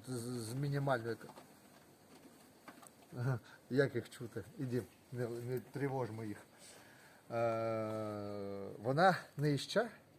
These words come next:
і не одна, скажімо так, не один, не одно коло і не поміняло свій цвіт.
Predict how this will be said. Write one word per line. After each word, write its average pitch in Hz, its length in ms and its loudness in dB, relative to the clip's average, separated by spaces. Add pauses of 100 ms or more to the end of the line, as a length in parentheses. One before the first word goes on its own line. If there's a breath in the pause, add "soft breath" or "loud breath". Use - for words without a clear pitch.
(640 soft breath)
і 156 480 2
не 139 200 2
одна, 135 400 6
скажімо 117 380 -2
так, 123 220 0
не 120 160 -2
один, 117 380 0 (760)
не 131 220 0
одно 135 300 4
коло 160 360 6
і 117 260 0
не 131 120 -2
поміняло 123 500 -2
свій 123 260 -8
цвіт. 110 280 -10